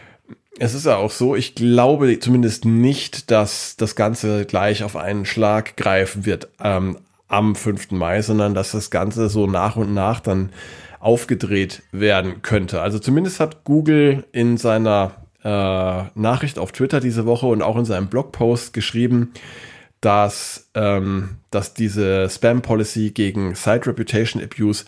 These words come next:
nach dem fünften Mai, ähm, greifen wird. Das könnte also durchaus bedeuten, dass hier das Ganze so ein bisschen hochgefahren wird dann, äh, in den t-, nächsten Tagen und Wochen. Ist auf jeden Fall spannend,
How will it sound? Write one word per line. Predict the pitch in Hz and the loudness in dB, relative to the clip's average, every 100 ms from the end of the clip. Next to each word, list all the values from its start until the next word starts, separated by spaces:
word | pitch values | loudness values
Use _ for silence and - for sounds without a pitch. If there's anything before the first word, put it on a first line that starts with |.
| _ | _
nach | 104 107 107 123 - | -2 2 4 2 0
dem | 104 85 | -2 -2
fünften | 98 90 - 95 | -4 -6 -8 -6
Mai, | 92 95 110 - - - - - | -6 -6 -8 -12 -20 -20 -20 -8
ähm, | - 95 92 - | -2 0 0 -2
greifen | 92 85 92 - 98 | -2 2 2 0 0
wird. | 107 - - _ _ _ _ _ _ _ _ - | 0 0 -4 _ _ _ _ _ _ _ _ -14
Das | - | -10
könnte | - 110 107 | 0 2 2
also | 95 98 92 _ | 0 -2 -6 _
durchaus | - 107 107 107 | -4 -4 -2 -4
bedeuten, | 107 104 92 107 101 | -4 -2 0 0 -2
dass | 98 - | -4 -6
hier | - 110 104 101 98 | -6 0 4 4 2
das | - - | -2 -2
Ganze | 92 104 | -2 -2
so | 101 | 0
ein | 101 98 | -2 -2
bisschen | - 120 - 110 104 101 | -2 -4 0 2 2 4
hochgefahren | 110 - - 95 85 87 | 2 0 -2 0 0 -2
wird | 82 - | -4 -2
dann, | 80 76 - - - | -4 -6 -14 -14 -6
äh, | 90 85 82 80 | -4 -4 -6 -4
in | 104 92 | -4 -2
den | 95 | -4
t-, | - - | -4 -4
nächsten | 101 - 104 | -4 -4 -6
Tagen | 101 82 92 92 | -2 -2 -4 -8
und | - 98 101 - | -6 -6 -6 -6
Wochen. | 98 - - - - - | -6 -6 -12 -16 -18 -18
Ist | - | -8
auf | 139 | -2
jeden | 175 | 0
Fall | 139 | 0
spannend, | - - 143 170 165 | 0 0 2 0 -4